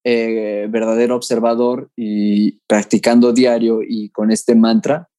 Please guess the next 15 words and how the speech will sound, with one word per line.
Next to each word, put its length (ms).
fue 200
como 520
literal, 520
me, 340
me 240
quité 240
este 220
bloqueo 340
creativo 480
que 220
todos 260
lo 140
tenemos 400
dentro, 500
este, 460